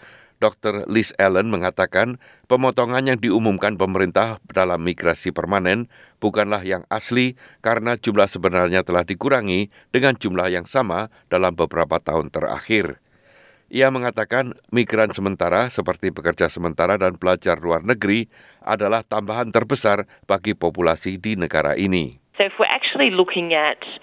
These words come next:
Speaker 2: the cause of population growth year on year, um, with regard to the net overseas migration, the largest share actually comes from, from the temporary migration entrants.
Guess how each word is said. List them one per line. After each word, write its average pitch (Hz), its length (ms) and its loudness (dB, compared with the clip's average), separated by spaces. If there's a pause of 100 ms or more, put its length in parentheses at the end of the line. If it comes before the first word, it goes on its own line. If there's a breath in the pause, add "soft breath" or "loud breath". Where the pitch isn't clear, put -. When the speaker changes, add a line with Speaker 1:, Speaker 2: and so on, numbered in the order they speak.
(440 loud breath)
Speaker 2:
the 170 80 0
cause 190 720 4
of 147 320 0
population 156 800 0
growth 147 400 4
year 160 240 2
on 117 160 -2
year, 190 560 0 (540 loud breath)
um, 151 480 -2 (160)
with 175 240 2
regard 156 400 0 (160)
to 147 400 4
the - 80 -4
net 160 320 -2
overseas 156 560 0
migration, 147 720 -2 (400 loud breath)
the 175 80 2
largest 185 560 0
share 151 240 0
actually 147 400 0
comes 147 400 -2 (160)
from, 143 560 0 (240)
from 147 400 -2 (320)
the 170 80 4
temporary 165 480 0
migration 135 640 -2
entrants. - 520 -4